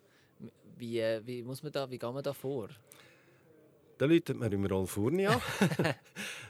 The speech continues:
Speaker 2: Äh, ich gehe immer persönlich vorbei.
Speaker 1: Mhm.
Speaker 2: Ich will die Räumlichkeiten sehen.
Speaker 1: Ja.
Speaker 2: Ich will auch den, den Kunden spüren, wie, wie er lebt. Und so, so komme ich in die Wohnungen rein, sehe, ah, der hat ein bisschen so, den Stil.
Speaker 1: Mhm.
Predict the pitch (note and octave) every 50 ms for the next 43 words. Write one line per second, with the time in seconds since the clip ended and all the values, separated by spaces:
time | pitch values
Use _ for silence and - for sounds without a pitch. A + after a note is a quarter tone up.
0 | - - G#2 G2+ G2+ G#2 G#2+ G2+ - - G2+ - - - - - D3 C#3+ - -
1 | D3 A2+ G#2+ A2+ A#2+ A#2+ - - G2 F2 - G2+ G2 G2 G2+ G2 - - - F#2
2 | E2+ F2+ G2 A#2+ D#3 E3 - A2 G#2 B2 G3 F#3+ - A2+ - A2+ G2 - - G#2+
3 | F#2 G2 G2+ A2 B2 C#3 C#3 - - B2 A2 A2 A2+ - - - - - - A2+
4 | A2+ A2+ A#2+ A2+ A2 A2+ G#2 F#2+ E2+ - - F#2 F2 F2+ F2+ F#2 F#2 F#2 F2 -
5 | - - _ _ _ _ _ F#2 F2+ F2 F2 E2+ F2 F2 E2+ E2+ E2+ E2+ - -
6 | F#2 - A2 G#2 F#2+ F#2 - - - - - - F#2 F#2+ A2 C3+ C#3+ D3 - _
7 | _ _ _ - - - - - - F#2+ F#2 F#2 F#2 F#2 F#2 F2+ F2+ F2+ F2+ F2+
8 | F2+ F2+ F2 F2 F2+ F#2+ A#2 C#3 - _ - - - - - - - - - -
9 | - - - - - - G#2+ G2+ F#2+ F#2+ - - F#2+ F2 G2 G2 F#2 - A2 F#2+
10 | - F#2+ F#2+ F#2+ G#2 A#2 A#2 - A#2 A2+ A2+ A2+ A#2 A#2 - - - - - -
11 | - - - - G2+ G2 G2+ F#2 F#2+ G#2 G#2+ A2 G#2 F#2+ F2+ F#2 F2+ F2+ F2+ -
12 | F2 - - F2 F2 E2+ - F#2+ G2 G2+ A2 A2+ A2+ A2+ - - E2 F2 - -
13 | - G#2 A2 A#2+ C3 C3